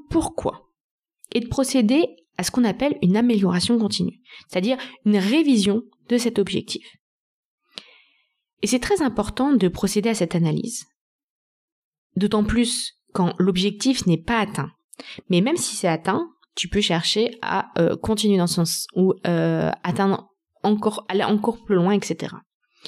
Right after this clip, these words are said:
Mais j'ai plutôt parlé de quand, euh, il n'est pas atteint.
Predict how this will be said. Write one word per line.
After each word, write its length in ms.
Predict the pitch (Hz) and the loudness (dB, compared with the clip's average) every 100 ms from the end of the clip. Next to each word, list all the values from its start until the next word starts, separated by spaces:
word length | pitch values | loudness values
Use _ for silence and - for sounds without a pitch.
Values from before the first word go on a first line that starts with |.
| - | -6
Mais 60 | 180 | -2
j'ai 120 | 180 | 0
plutôt 240 | 175 214 | -2 -2
parlé 460 | 277 - 165 180 226 | -4 -2 0 2 2
de 240 | 180 170 165 | 2 2 2
quand, 400 | 165 196 190 - - | 2 2 0 -2 -4
euh, 80 | - | -2
il 100 | 180 | 2
n'est 120 | 175 165 | 4 4
pas 180 | 180 | 0
atteint. 280 | - - - | -4 -6 -12